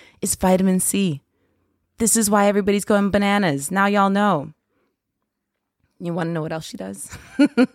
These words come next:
Vitamin C is also believed to be effective at treating stretch marks due to its important role in collagen synthesis and wrinkle prevention. Who, what woman listening to this doesn't wanna hear that? Who doesn't <laughs> wanna hear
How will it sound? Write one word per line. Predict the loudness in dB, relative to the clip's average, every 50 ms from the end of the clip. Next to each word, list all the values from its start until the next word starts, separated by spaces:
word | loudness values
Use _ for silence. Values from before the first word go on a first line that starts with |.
| 0 -2 0 0 -4 -4 -2 -4 -6 -6 -6 -8 -8 -6 -8 -10 _ -10 -12 -12 -12 -14 -12 -12 -12 -12 -14 -14 -16 -10 _
Vitamin | 2 2 2 2 2 2 2 2 0
C | 0 0 0 0
is | 0 0 0 2
also | 4 4 4 2 2 0 0
believed | 0 0 -2 -2 -4 -4 -6 -6
to | -2
be | 0 0
effective | 0 0 0 -2 -2 -2 -2 -2 0
at | 0 -2 -4 -4
treating | -4 -4 -2 -2 0 0
stretch | -2 -2 -2 0 0 0 2 0 -2
marks | 0 0 0 0 -2 -8
due | -8 -4 -2 0 0
to | 0 0 -2 -4
its | -2 -2
important | -2 -4 -2 0 0 -2 -2 -2 -2
role | 0 2 2
in | 2 0 -4
collagen | -4 0 2 2 2 2 2 0 0
synthesis | 0 -2 -2 -2 -2 -4 -2 0 2 2 2 0 -4 -10 -14 -20 -20 _ _ -6
and | -2 0 0 0 0 -2 -4 -4
wrinkle | -4 -4 -4 -4 -4 -4 -6 -6
prevention. | -6 -6 -6 -4 -2 -2 -4 -4 -6 -6 -6 -6 -6 -6 -8 _ _ _ -14
Who, | -10 -8 -4 -2 0 0 2 2 2 0 -2 -6 _ _
what | -4 0 0 2 2 2
woman | 0 2 2 2 2 0 -2 -4 -6 -10 _ _ _ _ -4
listening | -2 -2 0 0 0 -2 -2 -2
to | -2 0
this | 0 0 0 0 -2 -6 -10 -12 _ _ _ _
doesn't | 0 2 2 2 2 0
wanna | 0 0 -2
hear | -2 -2 -2 0 0
that? | 2 0 0 -2 -2
Who | 0 0 2 4
doesn't | 4 2 2 2 0 0 0 0 -2
<laughs> |
wanna | 0 0 2 0 0 -2 -2
hear | 0 0 0